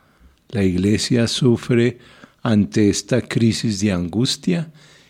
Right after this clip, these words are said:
y llama a todos para que respondan con amor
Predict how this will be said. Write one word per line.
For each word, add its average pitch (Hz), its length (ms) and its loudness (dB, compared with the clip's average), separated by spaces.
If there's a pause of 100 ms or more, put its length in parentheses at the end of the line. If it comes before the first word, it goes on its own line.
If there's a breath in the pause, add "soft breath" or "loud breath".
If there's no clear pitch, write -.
(100)
y 123 120 2
llama 135 380 0
a 127 100 -4
todos 120 540 0
para 104 340 -2
que 101 180 -2
respondan 110 840 0
con 104 260 -4
amor 95 520 -2